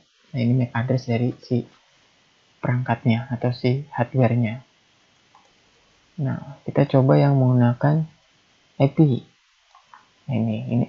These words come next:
I P yang didapat dari D H C P server yang ada di modem.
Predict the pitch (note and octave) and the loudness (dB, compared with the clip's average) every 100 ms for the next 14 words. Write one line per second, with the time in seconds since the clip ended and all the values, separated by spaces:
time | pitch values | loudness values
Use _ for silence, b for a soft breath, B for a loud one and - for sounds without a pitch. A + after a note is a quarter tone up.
0 | B2 A#2 A#2+ A#2+ A#2 A2+ A2+ C3 - A#2+ | -2 0 2 4 2 2 0 -2 0 0
1 | A#2 A#2 A#2+ - A#2 A#2+ A2+ A#2 B2 A#2 | 2 2 -2 -6 -8 -2 -2 -2 -4 -4
2 | A#2+ - B2 A#2 A#2 A#2 A2+ A2+ A2 C3 | -4 -6 -4 -4 -4 -4 -2 -2 -2 -2
3 | F#3 | -4